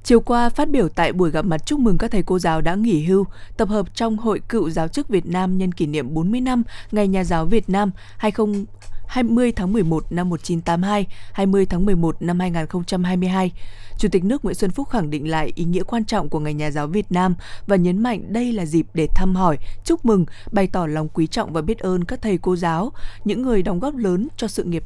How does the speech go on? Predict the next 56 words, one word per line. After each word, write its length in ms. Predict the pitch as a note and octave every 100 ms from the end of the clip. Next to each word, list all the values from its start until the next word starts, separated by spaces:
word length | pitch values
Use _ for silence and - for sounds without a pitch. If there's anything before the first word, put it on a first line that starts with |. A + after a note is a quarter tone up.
| -
chồng 200 | F#3 E3
người 200 | E3 D#3+
của 120 | D3
nước 160 | F#3+
nhà. 300 | A#3 F#3+ E3 - - - - -
Hội 120 | G3
Cựu 180 | F3+ F#3+
Giáo 120 | F3
chức 160 | E3+ D4
Việt 160 | G3+ -
Nam 260 | F3+ F3+
là 60 | E3
tổ 140 | E3
chức 180 | D#3 C4
xã 120 | -
hội 240 | G#3 G#3+ -
nghề 180 | F3+
nghiệp 220 | E3 F3 E3
của 120 | - F3
những 240 | D3+ -
người 200 | A3 F#3
nguyên 320 | F3 B3 C4
là 60 | A3
nhà 200 | E3 D#3
giáo 280 | D3+ D3+ F3+
và 100 | G#3
cán 280 | F#3 E3
bộ 120 | G3+ G3+
quản 200 | F3+ C#3+
lý 100 | D3
giáo 140 | D#3
dục 180 | F3+ F#3+ - -
đã 160 | F3+ E3
nghỉ 280 | G#3+ G#3 D#3
hưu 220 | G3+ G3+ - -
hoặc 160 | G3 F3
chuyển 260 | - G#3+ D3+
ngành, 220 | E3 E3 D3 - -
được 160 | G3+ G#3
thành 180 | G#3+ G3
lập 120 | F#3
từ 160 | - F3+
tháng 260 | G3 F3 F3+
bảy 200 | A3+ E3
năm 160 | E3+ E3+
hai 120 | F3
nghìn 40 | E3+
lẻ 80 |
bốn. 300 | D3+ D#3 E3 D#4 - - -
Sau 160 | - G3
gần 200 | F#3+ F3
hai 160 | G#3+
mươi 120 | B3
năm 160 | B3+ B3
thành 180 | A#3 E3
lập, 140 | E3